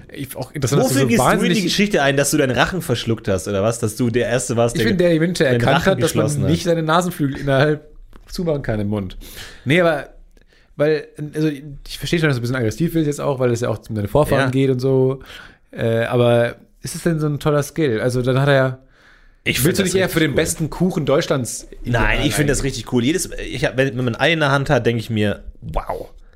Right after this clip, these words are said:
Speaker 2: Vier und dann sich wirklich so viel Vertrauen in seine Fähigkeiten zu haben,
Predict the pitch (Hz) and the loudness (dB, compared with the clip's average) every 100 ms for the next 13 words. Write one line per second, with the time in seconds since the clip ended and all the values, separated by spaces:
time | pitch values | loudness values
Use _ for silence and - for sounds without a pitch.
0 | _ _ _ _ - - 214 214 214 156 | _ _ _ _ -12 -4 0 0 0 0
1 | 143 139 135 180 185 143 170 - 214 - | 0 0 -2 -2 -2 -2 -4 -2 -4 -6
2 | - 147 156 135 123 110 143 127 - 95 | -4 -2 -2 -2 -2 -2 -2 -2 -2 -4
3 | 85 104 95 101 | -2 -4 -4 -6